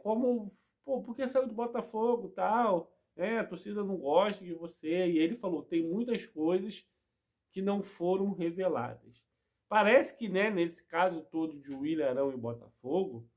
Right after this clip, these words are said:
ficou muitas coisas mal resolvidas, né? E ele não soube explicar ou sente vergonha de explicar. Tem esses dois pontos também, né?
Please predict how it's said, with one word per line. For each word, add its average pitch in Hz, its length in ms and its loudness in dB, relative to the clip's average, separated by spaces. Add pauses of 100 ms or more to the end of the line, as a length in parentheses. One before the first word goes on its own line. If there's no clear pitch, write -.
(680)
ficou 226 280 4
muitas 247 400 2
coisas 220 360 -4
mal 202 260 2
resolvidas, 190 920 -2
né? 143 260 -4 (560)
E 147 160 -2
ele 165 180 2
não 208 220 0
soube 180 480 2
explicar 190 760 0
ou 330 220 4
sente 240 600 -2
vergonha 190 840 0
de 131 80 -16
explicar. 117 640 -12
Tem 165 220 -2
esses 190 260 -6
dois 220 260 -6
pontos 180 460 -4
também, 139 380 -4
né? 127 180 -8